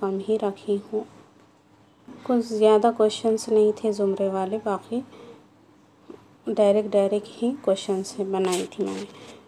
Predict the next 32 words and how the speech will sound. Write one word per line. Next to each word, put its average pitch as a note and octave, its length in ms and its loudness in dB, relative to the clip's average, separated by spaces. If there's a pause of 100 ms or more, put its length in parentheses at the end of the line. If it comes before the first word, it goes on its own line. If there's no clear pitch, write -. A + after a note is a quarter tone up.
तो A3+ 120 6
रास्ता G#3+ 460 4
बंद A3 280 6
है, A3+ 180 0
ये G3+ 220 4
जिलानी G3 480 4
बानो G#3 320 4
का G#3 200 2
अफसान-, G#3 680 0
अफसानवी G#3 680 2
मजमूआ G#3+ 560 4
है, A3 240 -2
ये G3+ 280 -4 (240)
है। A3 240 -2 (640)
तो B3 340 2
रास्ता A3+ 480 2
बंद G#3 280 2
का A3 140 -2
पहला G#3 480 -2
अफसाना F#3+ 800 -2 (480)
जो G#3 180 -2
है, G#3 200 0
तो A3 280 -4
एक A3 280 -2
शे-, G3 420 -2 (680)
यहाँ G#3+ 320 4
पर A3+ 360 2
ये A3 320 0
शहर G3+ 640 0
बिकाऊ F#3+ 480 0
है, G#3 500 0
ये B3+ 240 0